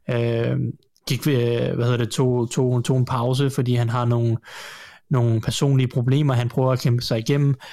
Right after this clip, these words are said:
så, så har de jo ikke rigtig haft gode receiver på nogen som helst måde. Matt Ryan har, har rendt rundt og kastet til Russell Gage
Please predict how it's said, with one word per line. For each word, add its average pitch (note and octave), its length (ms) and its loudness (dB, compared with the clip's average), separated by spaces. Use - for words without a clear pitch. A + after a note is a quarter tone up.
så, - 280 -2
så - 200 -2
har - 180 -4
de B2 60 2
jo B2+ 60 6
ikke B2 160 0
rigtig B2+ 220 -2
haft - 240 -4
gode C3+ 300 2
receiver C#3+ 640 0
på - 80 0
nogen C3 280 4
som C#3+ 140 4
helst C3 280 -2
måde. C3 380 2
Matt B2 200 0
Ryan C3 260 0
har, B2 300 -4
har B2 240 -2
rendt B2 120 0
rundt A#2+ 120 0
og B2+ 80 -2
kastet C3 360 -4
til B2 420 -2
Russell A#2+ 360 -2
Gage C3+ 280 0